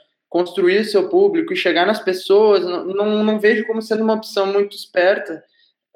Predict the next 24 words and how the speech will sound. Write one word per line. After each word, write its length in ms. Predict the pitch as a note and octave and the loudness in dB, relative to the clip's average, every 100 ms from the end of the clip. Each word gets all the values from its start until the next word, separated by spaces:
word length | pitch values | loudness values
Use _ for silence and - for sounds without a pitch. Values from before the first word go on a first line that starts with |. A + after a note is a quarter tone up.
| - | -2
Falo 220 | E3 F3+ | 0 2
por, 320 | G3+ G3+ - | 0 -2 -6
por 80 | E3+ | -14
experiência 480 | - - F#3 F#3+ E3+ | -6 -2 -2 0 -2
própria 420 | G#3 F#3 F#3 F#3 | 2 2 4 2
mesmo, 380 | D#3 D3 D#3+ E3+ | 0 0 -2 -4
sabe? 500 | E3 C#3 D#3+ F#3 - | -2 -2 0 0 0
Ah, 440 | D#3+ D#3 D3+ D3 D3 | 0 0 0 -4 -2
eu 60 | D#3+ | -2
acho 180 | E3 - | -2 -6
que 100 | - | -2
quando 200 | G3+ G3+ | -2 0
se 120 | G3+ | 0
lança 300 | G3+ G#3+ A3+ | 0 0 -2
um, 300 | G#3 F3+ F#3+ | -2 -2 -2
um 80 | F3+ | -2
disco 320 | F#3 G#3+ A3+ | -2 -2 -2
de 100 | G3 | -2
dez 320 | E3+ F3+ A3+ | 2 2 2
músicas 480 | A#3+ G3+ F#3 G3+ E3+ | 0 0 0 -4 -6
e 60 | D#3+ | -6
você 260 | F3 F3+ | -6 -2
não 140 | F3+ F3 | -2 0
tem, 280 | F#3 F3+ | -2 -2